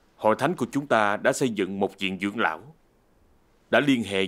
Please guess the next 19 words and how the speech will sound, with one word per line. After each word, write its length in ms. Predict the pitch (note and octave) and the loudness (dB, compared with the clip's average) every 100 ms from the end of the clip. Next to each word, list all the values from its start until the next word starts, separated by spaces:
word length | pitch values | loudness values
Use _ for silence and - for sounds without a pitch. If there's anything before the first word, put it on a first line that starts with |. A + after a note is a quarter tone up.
| F#2+ | 0
với 100 | C#3 | 0
các 180 | D#3+ - | 0 -2
nhóm 220 | B2 D#3+ | 0 0
tôn 220 | F#3 A#2 | 2 2
giáo 140 | A2 B2 | 4 2
hải 180 | - A2+ | 0 -2
ngoại. 300 | F#2+ E2 E2+ _ - | -2 -4 -8 _ 0
Họ 160 | G#2+ | 2
sẽ 140 | - G#2 | 2 0
hỗ 180 | A2+ C#3+ | -2 2
trợ 100 | G2 G2 | 2 2
tài 100 | F2+ | 0
chính 220 | - D#3 | 0 -4
cho 120 | C#3 | -2
ta. 280 | G#2+ G2 - _ _ - | -2 -4 -8 _ _ 2
Nếu 140 | A#2+ | 4
anh 140 | C#3 G#2+ | 4 4
quay 140 | A#2+ G#2 | 0 2
lại, 260 | F2 D2+ | -2 -4